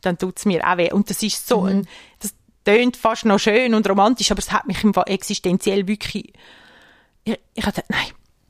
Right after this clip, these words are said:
Speaker 1: Jetzt, jetzt bin ich verloren, jetzt bin ich ja so exponiert. Also, und ich glaub, wie, jetzt denke ich, gerade jetzt, wenn wir darüber reden, oder, denke ich, hey, das mit diesen Methoden, wo du dir jetzt recht leist, ich meine, ich erinnere mich, dass ich glaub, meine Impulsivität zum Beispiel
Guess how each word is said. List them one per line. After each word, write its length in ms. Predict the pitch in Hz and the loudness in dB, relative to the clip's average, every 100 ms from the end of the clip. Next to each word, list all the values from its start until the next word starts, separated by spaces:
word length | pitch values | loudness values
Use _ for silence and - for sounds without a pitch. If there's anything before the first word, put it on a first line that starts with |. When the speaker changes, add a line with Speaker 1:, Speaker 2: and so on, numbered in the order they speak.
| _ _ _ _ _ _ _ _ _ _ _ _ _ _ _ _ _ _ _ _ _ - | _ _ _ _ _ _ _ _ _ _ _ _ _ _ _ _ _ _ _ _ _ -6
Speaker 1:
Jetzt, 180 | 208 - | -4 -4
jetzt 220 | - - | -10 -6
bin 160 | - 208 | 0 2
ich 80 | 196 | 2
verloren, 500 | 180 185 202 233 170 | 2 4 4 2 0
jetzt 220 | 185 - | -4 -4
bin 160 | 233 214 | 0 4
ich 60 | |
ja 120 | 208 202 | 4 2
so 260 | - 226 | 0 0
exponiert. 840 | - 226 - 247 247 202 151 - - | -2 -6 0 4 4 4 0 -6 -4
Also, 160 | 208 226 | 0 2
und 80 | |
ich 160 | 240 - | 0 0
glaub, 220 | 262 220 | -2 -2
wie, 160 | 226 254 254 - _ - - - _ _ _ - | 0 0 0 -4 _ -20 -20 -20 _ _ _ -4
jetzt 360 | 277 - - | -4 -4 -4
denke 320 | 208 196 - 233 | 0 0 -2 -6
ich, 120 | - - - - | -8 -14 -16 -2
gerade 220 | 240 214 | 0 0
jetzt, 140 | 202 | -4
wenn 100 | 190 196 | -4 -4
wir 60 | |
darüber 260 | 185 180 180 | -4 -6 -6
reden, 300 | 196 214 190 | -6 -8 -8
oder, 200 | 190 214 | -6 -8
denke 380 | - 180 175 196 | -6 -6 -6 -10
ich, 60 | - - _ _ _ _ _ _ _ | -14 -20 _ _ _ _ _ _ _
hey, 260 | - 202 196 | -6 -4 0
das 220 | 214 214 | 0 0
mit 220 | 220 208 | -2 0
diesen 200 | 202 196 | 0 2
Methoden, 600 | 190 180 - 196 254 240 | 0 -2 -4 -4 0 0
wo 60 | 220 | 0
du 100 | 202 | -2
dir 100 | 208 | -6
jetzt 220 | 220 - | -6 -4
recht 260 | 220 - - | -4 -4 -6
leist, 280 | 170 180 220 | -4 -4 -4
ich 80 | |
meine, 140 | 190 185 | -4 -4
ich 80 | 190 | -4
erinnere 340 | 180 233 269 | -4 -2 0
mich, 180 | 226 190 | 0 -4
dass 140 | - 185 | -10 -12
ich 140 | - | -8
glaub, 140 | 180 | -6
meine 200 | 180 190 190 | -4 -4 -2
Impulsivität 840 | 196 196 190 190 175 - 214 294 - | -4 -2 -6 -8 -10 -2 -2 -2 -2
zum 100 | 202 | -2
Beispiel 460 | 196 - 190 185 | -2 -4 -6 -6